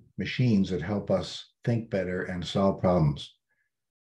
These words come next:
I was in London a couple of weeks ago at the Economist Commercializing Quantum event and made a pilgrimage to admire this. This is the difference engine number two.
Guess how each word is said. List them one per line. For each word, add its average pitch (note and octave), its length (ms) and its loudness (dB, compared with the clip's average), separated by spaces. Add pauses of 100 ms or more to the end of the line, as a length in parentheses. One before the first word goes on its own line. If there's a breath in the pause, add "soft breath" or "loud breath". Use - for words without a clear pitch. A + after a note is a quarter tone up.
(120)
I A#2+ 120 8
was C3 200 10
in B2+ 100 12
London D3 400 10
a B2 40 4
couple B2+ 260 4
of B2+ 60 4
weeks D#3+ 240 4
ago G2+ 500 4
at G#2+ 280 -4
the G#2+ 200 2
Economist A#2 920 -2
Commercializing G#2+ 640 0
Quantum B2+ 440 0
event F2 460 -6 (720)
and G2+ 480 0 (380)
made A#2 220 2
a A2+ 40 0
pilgrimage A2+ 720 2
to A#2 120 -2
admire G#2+ 460 2
this. G#2 400 -2
This A2 180 -6
is G2+ 120 -6
the F#2+ 100 -2
difference C#3 460 4
engine G#2+ 420 6
number G2+ 320 6
two. F#2+ 480 -2